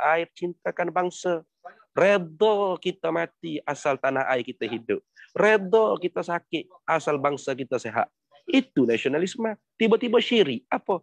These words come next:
Menyengutukan Allah. Betul ke tu? Al-hukmu ala syai' far'un an tasawwurihi.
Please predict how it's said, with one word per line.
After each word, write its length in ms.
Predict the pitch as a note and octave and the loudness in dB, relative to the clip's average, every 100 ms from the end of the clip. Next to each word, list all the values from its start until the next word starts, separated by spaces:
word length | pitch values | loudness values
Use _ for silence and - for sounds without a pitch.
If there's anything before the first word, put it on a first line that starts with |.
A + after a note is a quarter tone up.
| _ _ | _ _
Menyengutukan 880 | G3 A3 A#3 A#3 - - G#3 - D#3 C#3 | 0 2 2 0 0 -4 -4 -4 -4 -2
Allah. 320 | B2 G2+ D#2 _ | -2 -4 -6 _
Betul 720 | - B3 _ _ E4+ E4 F#3 G#2 | -6 -6 _ _ -4 0 0 0
ke 120 | G2 | -4
tu? 240 | B2+ G3 - _ _ _ _ _ _ _ | -2 -4 -4 _ _ _ _ _ _ _
Al-hukmu 640 | D3 B2+ G#3+ A3+ F#3+ E3 | -4 -2 -4 -6 -8 -6
ala 160 | D#3 E3 | -6 -8
syai' 320 | - E3+ G#3+ _ | -6 -6 -6 _
far'un 320 | G3 - G3+ | -8 -6 -6
an 160 | - G#3 | -6 -6
tasawwurihi. 720 | G#3+ A3 A3 A3+ A3+ G3+ | -6 -2 0 0 -4 -10